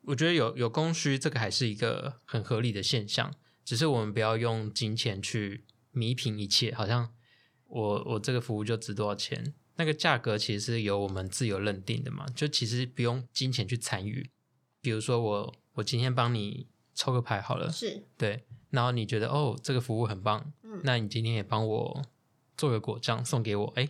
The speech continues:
Speaker 1: 这样子也算是一个
Speaker 2: 你说以物易物的世代吗？
Speaker 1: 对。
Speaker 2: <laughs> 以物易物的世界。
Speaker 1: 对，这中间其实可以不用有金钱的参与，只是大家都各自有各自的需求，
Speaker 2: 嗯。
Speaker 1: 我们互相满足，
Speaker 2: 嗯。了解。
Speaker 1: 这样子大家都可以生活下去啊。其实金钱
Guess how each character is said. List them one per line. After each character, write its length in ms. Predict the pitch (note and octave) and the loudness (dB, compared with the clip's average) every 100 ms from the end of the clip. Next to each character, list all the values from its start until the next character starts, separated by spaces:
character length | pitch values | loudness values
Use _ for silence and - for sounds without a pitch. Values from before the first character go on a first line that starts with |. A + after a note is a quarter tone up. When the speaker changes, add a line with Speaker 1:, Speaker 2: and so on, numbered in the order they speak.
| - | 0
Speaker 1:
这 100 | D#3+ | 0
样 80 | C#3 | 2
子 140 | A#2 | 2
也 60 | G2+ | 2
算 200 | D3+ B2 | 2 2
是 160 | E3 | 2
一 60 | C3 | 2
个 140 | C#3+ D3 - G#3+ | 4 2 0 0
Speaker 2:
你 60 | |
说 100 | A3+ | 0
以 160 | A#3+ A#3 | 0 2
物 160 | D#4 | 4
易 120 | D4+ D#4 | 4 4
物 140 | D4+ | 4
的 80 | B3+ | 4
世 220 | - C4 | 0 0
代 220 | C4 A#3+ | 2 4
吗？ 100 | A3 - - F#3 | 4 2 2 4
Speaker 1:
对。 300 | F3 A#2+ D#4+ | 6 6 2
Speaker 2:
<laughs> 0 | |
以 20 | |
物 40 | |
易 40 | D#4+ | 0
物 40 | |
的 240 | C4 A#3+ C4+ | 0 0 -2
世 200 | A#3+ G#3+ | -4 -2
界。 240 | A#3+ A#3+ - D4 - - - | 0 -2 -6 -10 -10 -4 0
Speaker 1:
对， 100 | G#3+ | 4
这 160 | G#3+ | 4
中 180 | G3+ G3 | 6 6
间 140 | G3+ | 6
其 140 | G3 C3+ | 4 2
实 160 | A#2+ | 2
可 140 | A2 C3 | 2 4
以 100 | G#2+ | 2
不 140 | A#2+ | 2
用 200 | A2+ B2 | 2 4
有 180 | A2+ G2 | 2 0
金 220 | - A2+ | 0 0
钱 180 | A2+ G#2+ | 2 0
的 100 | F#2 | -2
参 260 | F#2 A2 F#2+ | -2 0 -2
与， 160 | G#2 - | -4 -4
只 140 | - - | -2 2
是 160 | D#3 | 0
大 140 | D3 C#3+ | 4 4
家 120 | C3+ | 6
都 220 | C3+ B2+ | 4 2
各 160 | B2 B2+ | 2 2
自 140 | B2+ | 2
有 80 | G2+ | 0
各 120 | A#2 | 0
自 160 | G#2+ A2 | 0 -2
的 60 | |
需 220 | G2+ G#2 | -2 -2
求， 180 | F#2+ A#2+ | -2 0
Speaker 2:
嗯。 20 | A#2 | 2
Speaker 1:
我 40 | |
们 140 | G#2 G#2 | 2 2
互 180 | B2 | 2
相 160 | A2+ A2 | 2 2
满 220 | A2 A#2 | 0 -2
足， 240 | A#2+ A2+ C#3 - _ | -2 -2 -4 -6 _
Speaker 2:
嗯。 40 | F#3 | -6
了 40 | |
解。 40 | F#3 | 0
Speaker 1:
这 80 | F#3 | 2
样 80 | E3+ | 4
子 140 | B2+ | 2
大 120 | C3+ | 4
家 60 | C3 | 4
都 120 | B2+ | 4
可 100 | - | 2
以 60 | G#2+ | 0
生 180 | A#2 | 0
活 100 | G#2 | 0
下 180 | G#2+ A2 | 0 0
去 180 | A2+ A#2 | 0 -2
啊。 80 | A#2 | -2
其 140 | - | 0
实 100 | A#2+ | 0
金 200 | B2 C3 | 2 0
钱 260 | B2 A2 | 2 0